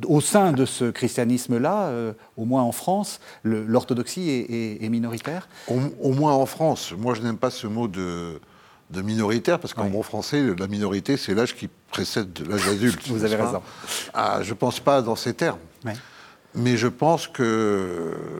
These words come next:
Speaker 2: oui, euh, la majorité a tellement tort, souvent, qu'il vaut mieux aller chercher, euh, euh, souvent dans, dans les franges,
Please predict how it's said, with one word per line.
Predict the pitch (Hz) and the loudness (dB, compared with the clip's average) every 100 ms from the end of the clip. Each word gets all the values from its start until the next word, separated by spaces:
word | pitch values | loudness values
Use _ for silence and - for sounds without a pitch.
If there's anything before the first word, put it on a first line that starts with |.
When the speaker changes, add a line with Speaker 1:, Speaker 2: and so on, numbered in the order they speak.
| - - | -10 -12
Speaker 2:
oui, | - 117 196 165 - | -6 0 2 2 -2
euh, | 76 71 - - _ _ - _ _ _ | -6 -10 -14 -20 _ _ -20 _ _ _
la | - | -4
majorité | 107 110 110 113 - 139 127 | -2 0 2 2 2 4 4
a | 85 82 82 - _ _ _ _ _ _ _ - _ _ - | 4 0 -4 -8 _ _ _ _ _ _ _ -20 _ _ -8
tellement | - 123 107 107 107 - | -2 0 0 -2 -4 2
tort, | 170 98 - | 4 4 -2
souvent, | - - 92 120 156 151 - _ _ _ - - - _ - | -12 -10 -4 0 0 -2 -10 _ _ _ -20 -20 -20 _ -14
qu'il | - | -6
vaut | 101 110 | -2 2
mieux | 117 123 | 4 4
aller | 110 | 4
chercher, | - 104 - 123 123 123 | 0 -2 -2 2 2 2
euh, | 87 78 85 - - - - - | 0 -4 -10 -20 -20 -20 -20 -14
euh, | - - - - - | -12 -10 -10 -10 -10
souvent | - 123 110 120 143 | -6 0 2 2 2
dans, | 110 78 78 - - | -2 -6 -8 -14 -8
dans | 92 101 | -2 -2
les | 87 | -4
franges, | - 107 110 139 127 | -4 0 2 0 -2